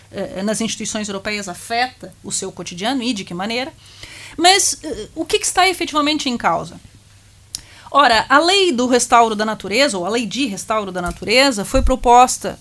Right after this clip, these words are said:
pela Comissão Europeia em junho do ano passado. E tem, eh, como objetivo assegurar a recuperação de vinte por cento dos ecossistemas degradados pela poluição e pela exploração agrícola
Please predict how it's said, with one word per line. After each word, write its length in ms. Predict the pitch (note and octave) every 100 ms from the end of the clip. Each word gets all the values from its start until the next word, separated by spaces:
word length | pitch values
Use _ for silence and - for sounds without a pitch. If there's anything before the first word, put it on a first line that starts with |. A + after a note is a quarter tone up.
| -
pela 180 | B3+ B3+
Comissão 380 | A#3+ A3+ - G#3+
Europeia 680 | G3+ A#3+ A3+ A#3+ C4 B3 -
em 300 | C4 C4+ C4
junho 340 | G3+ C#4+ D4+
do 80 | B3+
ano 120 | B3+
passado. 500 | A#3+ A3 - - - - - - - - - - - -
E 80 | F4+
tem, 520 | F#4+ D#4+ C4 G#3+ D#3 -
eh, 260 | G3+ F#3+ -
como 220 | B3+ A#3
objetivo 840 | G3+ A#3+ A#3+ - D4 D#4+ A3+ G#3 -
assegurar 880 | A#3 - C#4+ C4+ B3+ B3 B3+ C#4 -
a 60 |
recuperação 720 | B3 D4+ - C4 C4+ - C#4
de 100 | B3+
vinte 480 | A3 A#3 G#4+ A#4 -
por 180 | - A#3
cento 680 | - - A3+ A#3 A#3+ E4 F#4+ _ - -
dos 300 | G#3+ C#4+ C4+
ecossistemas 840 | D4 D4+ D4 - B3+ - B3+ C#4 C4
degradados 760 | C4 C4 B3+ G#3+ G#3+ A3+ A#3+
pela 240 | - B3+ A#3+
poluição 580 | B3 A#3+ A#3 - A#3+ B3
e 80 |
pela 220 | A#3+ A#3+ B3
exploração 720 | - A#3+ A3+ A3 - A#3 A#3
agrícola 840 | A3+ G#3+ A#3 - - B3+ D4 G4